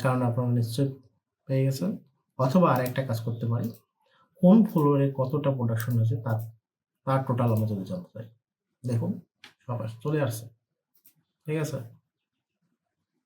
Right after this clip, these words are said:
এই জন্য এই সাব টোটাল অনেকগুলো ফাংশন আছে, এটা অনেক গুরুত্বপূর্ণ, অর্ধেক কাজ আপনার কমিয়ে দেবে। তাহলে চলুন, আর বেশি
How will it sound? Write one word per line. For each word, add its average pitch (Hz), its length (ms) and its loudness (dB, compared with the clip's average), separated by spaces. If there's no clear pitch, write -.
এই 143 200 4
জন্য 156 160 2
এই 143 160 0
সাব 135 220 -4
টোটাল 143 300 0
অনেকগুলো 151 440 2
ফাংশন 120 360 -2
আছে, 107 140 -12
এটা 120 160 -2
অনেক 139 260 2
গুরুত্বপূর্ণ, 117 500 0
অর্ধেক 139 320 2
কাজ 123 120 -2
আপনার 143 180 -8
কমিয়ে 113 300 -2
দেবে। - 180 -16
তাহলে 123 200 0
চলুন, 151 240 0
আর 123 120 2
বেশি 120 200 0